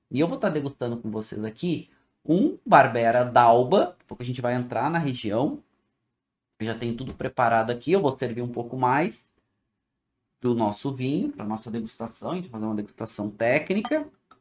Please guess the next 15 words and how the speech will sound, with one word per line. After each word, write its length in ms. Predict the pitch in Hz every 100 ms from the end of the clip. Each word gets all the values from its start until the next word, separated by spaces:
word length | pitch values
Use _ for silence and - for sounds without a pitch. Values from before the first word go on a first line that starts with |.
| -
Eu 80 | -
vou 120 | -
servir 300 | 104 101 98
um 60 | 104
pouco 300 | - 104 113
mais, 600 | 113 113 131 185 - - _ _ _ _ _ _
uma 120 | -
dose 340 | 101 110 113 117
aí 400 | 107 117 110 - _
mais 280 | - 370 339
ou 100 | 190
menos 400 | 160 160 160 131
de 100 | -
umas, 680 | 113 113 104 - - - - _ _ _ _ _ _ _ _
algo 200 | 480 381